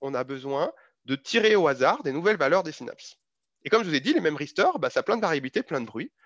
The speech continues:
Donc, en fait, ça fait ça naturellement. Créer, euh, créer, générer des valeurs aléatoires, c'est ce que font les imperfections des memory stores.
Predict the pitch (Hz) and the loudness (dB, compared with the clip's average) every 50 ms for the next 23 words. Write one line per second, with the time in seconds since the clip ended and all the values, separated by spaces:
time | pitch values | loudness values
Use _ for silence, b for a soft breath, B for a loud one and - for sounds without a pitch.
0 | b b b b 139 147 - 147 127 - - 190 - - - - _ _ - - | b b b b -6 2 4 4 4 6 4 2 2 2 -6 -16 _ _ -2 -2
1 | 117 - 139 - 214 262 233 180 180 - 196 190 180 175 165 147 143 139 _ _ | 0 0 2 4 4 4 4 4 0 0 -2 -2 0 0 0 -2 -4 -6 _ _
2 | b b b b b _ - - - 151 147 156 156 143 127 113 120 - - - | b b b b b _ -8 0 2 2 4 4 4 4 2 2 -2 -12 -6 -4
3 | 196 175 147 127 123 165 175 175 165 156 165 165 147 143 127 131 127 131 131 123 | -4 -4 -4 -6 -6 -6 -4 -4 -4 -4 -4 -4 -6 -6 -6 -4 -4 -4 -2 -2
4 | 123 117 113 107 - - - 131 143 220 330 - b b b b b _ - - | 0 0 0 0 -2 -4 0 2 2 2 2 -2 b b b b b _ -20 -18
5 | - - 151 147 202 233 - - 143 - - 127 123 - _ _ _ _ - - | -8 0 2 4 4 2 0 -6 -8 -6 -4 -6 -6 -6 _ _ _ _ -20 -12
6 | - 156 156 175 226 302 139 127 123 117 117 107 - 113 - - 104 - - - | -6 -4 -2 -2 -2 -4 -6 -8 -8 -8 -8 -8 -8 -10 -10 -10 -16 -12 -2 -2
7 | 175 202 220 185 156 147 139 131 135 117 - - - - - | 0 0 0 -4 -8 -8 -8 -10 -10 -12 -12 -12 -14 -14 -14